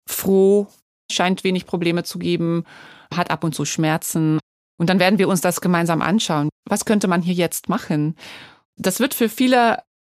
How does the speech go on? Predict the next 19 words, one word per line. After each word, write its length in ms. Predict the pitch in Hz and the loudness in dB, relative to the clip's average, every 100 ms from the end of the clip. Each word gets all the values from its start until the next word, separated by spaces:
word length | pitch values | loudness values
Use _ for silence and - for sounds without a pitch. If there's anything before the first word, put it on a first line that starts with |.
| _ - | _ -2
eine 240 | 185 190 | 0 2
erste 280 | 180 208 - | 2 0 -2
Begegnung 440 | 190 180 214 247 | -2 0 2 2
sein 260 | 226 160 156 | 2 2 2
mit 120 | 160 | 0
so 180 | - 170 | -2 -2
einem 460 | - 156 151 151 156 | 0 0 0 0 -4
Kind. 440 | - 185 175 147 - _ _ _ _ _ _ _ _ | -4 0 0 -2 -10 _ _ _ _ _ _ _ _
Aber 220 | - 190 208 | -2 0 2
das 380 | 202 240 - | 2 0 -4
Schöne 360 | - - 285 269 | -2 4 4 4
ist, 260 | - - - | 2 -2 -2
dass 200 | 208 - | -2 0
man 280 | 180 185 | 2 2
wirklich 540 | 185 240 208 214 - - | 2 0 0 -2 -4 -10
startet 600 | - 165 208 320 277 269 | -4 0 0 0 -2 -2
von 120 | 202 | 0
den 220 | 180 175 | 2 2
Ideen, 680 | - 165 185 220 196 175 233 | 0 -2 2 2 2 2 0